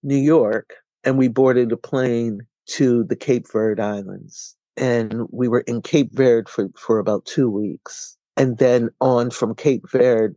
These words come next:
we flew to Senegal and then worked our way down the west coast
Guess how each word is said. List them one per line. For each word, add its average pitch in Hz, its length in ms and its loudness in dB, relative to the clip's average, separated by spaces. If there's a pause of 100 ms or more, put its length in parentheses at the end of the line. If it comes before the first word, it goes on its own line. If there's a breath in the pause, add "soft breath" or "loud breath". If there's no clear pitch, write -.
(140)
we 120 160 -4
flew 120 580 0
to 113 140 -8
Senegal 95 920 -8 (200)
and 131 160 2
then 120 160 4
worked 123 260 2
our 117 120 4
way 120 240 2
down 107 280 -2
the 107 80 -2
west 107 380 -2
coast - 560 -8